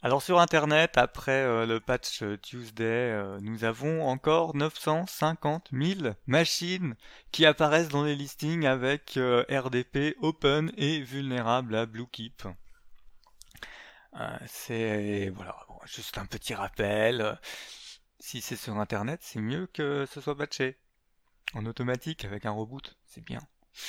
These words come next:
Je vais pas passer plus de temps si vous <laughs> voulez savoir ce que c'est que Bluekeep, euh, repassez sur l'épisode de la, la semaine dernière. Euh, il y a une mise à jour sur les poc, non, euh, Mi, tu voulais parler un peu des poc ou pas ?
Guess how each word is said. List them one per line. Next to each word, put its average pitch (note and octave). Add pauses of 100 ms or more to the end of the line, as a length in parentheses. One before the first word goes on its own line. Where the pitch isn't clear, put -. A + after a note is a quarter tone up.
(680)
Je A2
vais B2
pas C#3
passer C#3+
plus C#3+
de C#3+
temps D#3+
si C#3
vous A#2
<laughs> -
voulez A2+
savoir A2+
ce -
que A2
c'est A#2+
que A2+
Bluekeep, A#2+
euh, G2+
repassez G#2+
sur A2+
l'épisode G#2+
de A2
la, G#2+
la G#2
semaine A2+
dernière. A#2 (600)
Euh, A2 (1120)
il -
y -
a B2
une C3+
mise D3
à D#3
jour D3+
sur -
les D3
poc, -
non, D3
euh, C3
Mi, C#3
tu -
voulais A#2+
parler B2+
un C3+
peu B2+
des C3
poc D3+
ou D#3
pas ? A2